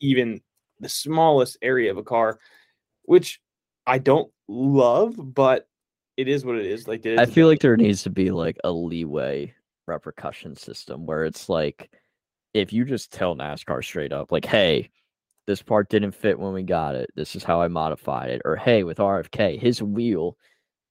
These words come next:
Speaker 2: was, like, not safe and not getting on all the way. So they modified it to make sure the wheel stayed on the car so he didn't, like, risk his life or risk the other
Speaker 1: Yeah.
Speaker 2: drivers' lives by crashing. And nascar penalizes both teams for being like,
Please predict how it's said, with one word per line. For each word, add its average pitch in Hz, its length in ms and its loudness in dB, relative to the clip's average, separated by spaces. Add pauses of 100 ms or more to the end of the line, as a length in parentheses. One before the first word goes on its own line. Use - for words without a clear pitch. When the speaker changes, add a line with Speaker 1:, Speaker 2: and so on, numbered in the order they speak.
Speaker 2:
was, - 180 -14
like, 82 160 -6
not 85 340 -2
safe 95 380 0
and 87 220 -4
not 92 300 0
getting 87 260 -2
on 82 240 -2
all 73 80 -6
the - 80 -10
way. 58 320 -10
So - 140 -10
they 78 120 -4
modified 85 720 0
it 82 160 -4 (260)
to 92 100 -6
make 80 200 -8
sure - 200 -2
the 82 100 -2
wheel 78 320 0
stayed 76 280 -6
on 73 120 -10
the 76 80 -12
car 95 480 4
so 76 240 -6
he 90 140 -8
didn't, 80 400 -10
like, 73 240 -6
risk 69 340 -10
his 62 200 -16
life 110 440 4
or 76 80 -4
risk 69 280 -10
the 67 100 -6
other 87 180 -2
Speaker 1:
Yeah. 95 80 -6
Speaker 2:
drivers' 90 460 -6
lives 85 280 -4
by 82 180 -6
crashing. 73 640 -6 (380)
And 76 140 -6
nascar 82 420 -6
penalizes 82 680 -2
both 85 220 2
teams 78 360 -4
for 87 100 -4
being 73 360 -2
like, 71 360 0